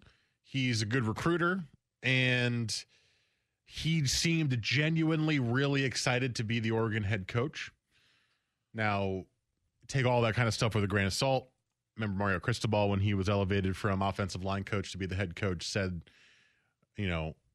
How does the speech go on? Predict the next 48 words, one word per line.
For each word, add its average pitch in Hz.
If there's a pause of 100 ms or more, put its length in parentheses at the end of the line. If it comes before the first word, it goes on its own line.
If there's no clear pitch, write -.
(180)
"I'm 113
not 110
gonna 110
leave 107
here 104
willingly. 104
You're 101
gonna 98
have 95
to 87
take 104
me 98
dragging 95
and 87
screaming," 101
or 98
something 104
like 98
that. 95
And 87
then, 85
well, 87
he 98
left 95
here 95
willingly 92
for 90
Miami. 123 (840)
<laughs> -
So 110 (500)
Lanning 147
in 151
the 135
press 127
conference 104
said 117
something 104
similar, 107
like, 98
you 110
know, 95
"This 104
is 95
the 82
place 104
I 101
wanna 92
be. 82